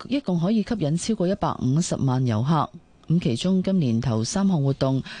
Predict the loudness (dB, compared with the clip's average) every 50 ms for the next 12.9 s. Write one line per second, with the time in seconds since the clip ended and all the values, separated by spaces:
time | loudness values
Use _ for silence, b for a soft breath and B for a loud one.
0 | B B B -4 -4 -2 -2 -2 0 0 0 0 -2 -4 -4 -2 0 0 2 2
1 | 2 0 -2 -4 -4 -2 2 2 2 2 2 0 -2 -2 -2 -2 -4 -4 -4 -2
2 | 0 2 2 2 0 0 -2 -2 0 0 0 0 0 0 0 0 0 0 2 2
3 | 2 2 2 2 0 2 2 2 0 -2 B B B B B B -2 -2 -2 -4
4 | -4 -4 -2 -2 -2 0 -2 -4 -4 -6 -6 -4 -2 0 0 0 0 -2 B B
5 | B B B 0 2 2 2 0 0 0 0 0 0 0 0 0 2 2 2 0
6 | 0 -2 -4 -2 -2 -2 -2 -2 0 0 0 0 0 -2 -4 -6 -6 -4 -2 0
7 | 0 0 0 0 -2 -2 0 0 0 -2 -2 -4 _ -18 -20 B B B B B
8 | B B B B B B -2 0 0 2 2 0 0 0 -2 -2 -2 -2 -4 -2
9 | -2 -2 -2 -2 -2 -2 0 0 0 0 0 0 0 0 0 0 0 0 0 0
10 | 0 0 0 0 0 0 2 2 2 2 0 -2 B B B B B B B B
11 | B 0 2 2 0 0 0 -2 -2 0 0 0 0 0 0 0 0 0 0 2
12 | 2 2 2 0 0 0 0 0 0 0 0 0 0 0 2 0 0 -2